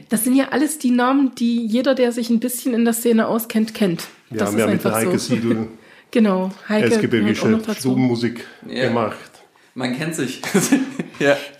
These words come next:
Speaker 1: Ist, liegt das jetzt daran, dass man irgendwann auf eine gewisse Qualität zurückgreift und dann findet sich doch wieder immer derselbe Kreis? Oder liegt das einfach daran, dass der Kreis gar nicht so groß ist, dass man ständig mit jemandem anderes, sondern,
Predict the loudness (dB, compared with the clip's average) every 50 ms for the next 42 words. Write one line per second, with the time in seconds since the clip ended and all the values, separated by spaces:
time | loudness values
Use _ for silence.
0 | -12 -4 0 0 0 0 -2 -6 0 2 2 2 2 2 0 2 2 2 2 0
1 | 0 0 0 0 0 0 0 0 0 2 2 2 0 0 2 2 2 2 2 2
2 | 2 2 2 2 0 0 0 0 0 0 -2 -6 -12 -12 -4 -2 -2 0 0 0
3 | 0 0 0 -2 -2 -2 -4 -2 0 2 2 2 2 2 2 0 0 0 -2 -4
4 | -2 -2 0 -2 -2 -6 -6 -2 0 2 2 2 0 -4 -8 -6 -4 -2 0 0
5 | 2 2 2 0 -2 -4 -8 -6 -2 0 2 2 2 0 -2 -6 -4 -2 0 -2
6 | 0 0 2 2 2 2 2 2 2 2 0 -2 0 2 2 2 2 0 -2 -4
7 | -4 -2 0 0 0 0 -2 -6 -12 -18 -20 -20 -6 -2 2 2 4 4 2 0
8 | -2 -2 -4 -2 -2 -2 -2 -2 -4 -4 -4 -2 -2 -2 -2 -2 -2 -2 -2 -2
9 | -4 -4 -4 -4 -4 0 0 2 2 2 2 2 4 4 4 4 4 4 2 2
10 | 2 2 2 2 2 2 0 -2 -2 -2 -2 -4 -4 -4 -2 0 0 0 0 0
11 | -2 -2 0 2 2 4 2 2 2 0 -2 0 0 0 0 0 -2 -4 -6 -6
12 | -4 -2 0 2 2 2 2 0 -2 -2 -2 0 0 0 0